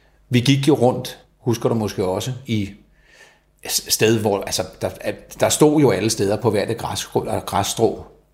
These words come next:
"Humans fuck off." Det var ikke et sted for mennesker, det der. Det var barske løjer, men meget, meget spændende. Og så sidder der pludselig to gutter og fisker. Kan du huske det? De sidder der og fisker, og, og vi, vi st-, stopper op og tænker, "Hvad, hvad, hvad fanden?"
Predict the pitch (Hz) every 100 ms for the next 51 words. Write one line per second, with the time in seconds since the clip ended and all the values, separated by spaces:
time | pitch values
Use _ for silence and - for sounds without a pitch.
0 | - 107 107 107 104 95 87 90 - 113
1 | 98 113 110 104 110 87 85 87 87 87
2 | 101 98 98 - - 101 101 - 101 90
3 | 95 101 92 101 95 95 98 92 104 107
4 | _ _ _ - - - 170 139 - 131
5 | 135 147 139 127 135 - 147 - 147 -
6 | _ _ _ 123 135 - - _ _ _
7 | - - _ _ _ _ _ _ - 135
8 | 170 143 131 131 147 170 151 - - -
9 | 113 131 135 117 123 - - 135 135 117
10 | 120 156 135 101 92 - - - - -
11 | 98